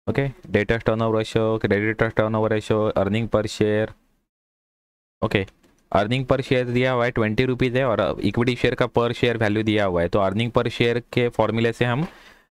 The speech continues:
अ, number of equity shares निकाल सकते हैं, क्योंकि earning per share का फॉर्मूला है profit after tax minus preference dividend divide by number of equity shares। तो वो number of equity shares वहाँ से हम निकाल सकते हैं। ओके, लेकिन हमें profit, हाँ, ओके, profit after tax हमें already provided है।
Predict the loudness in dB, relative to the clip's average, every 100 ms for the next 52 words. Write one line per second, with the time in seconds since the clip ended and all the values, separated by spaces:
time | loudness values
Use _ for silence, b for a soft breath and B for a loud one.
0 | _ _ _ -10 -2 0 2 2 0 -2
1 | -6 _ -2 0 0 0 -4 -2 0 0
2 | 0 0 0 0 0 0 0 0 0 0
3 | -2 0 0 2 0 0 0 0 0 0
4 | 0 -2 -2 -2 0 0 -2 -10 -20 -20
5 | _ _ -2 0 0 0 -2 0 0 0
6 | 0 0 0 2 2 0 0 2 2 0
7 | -2 -2 -2 -2 -2 0 0 0 0 0
8 | 0 -2 0 0 0 0 0 0 0 0
9 | 0 0 0 0 -2 -2 -4 _ _ _
10 | _ _ _ _ _ _ -6 -2 0 2
11 | 0 0 0 0 0 0 0 0 0 0
12 | 0 0 0 0 0 0 0 0 0 0
13 | 0 0 0 2 2 0 -2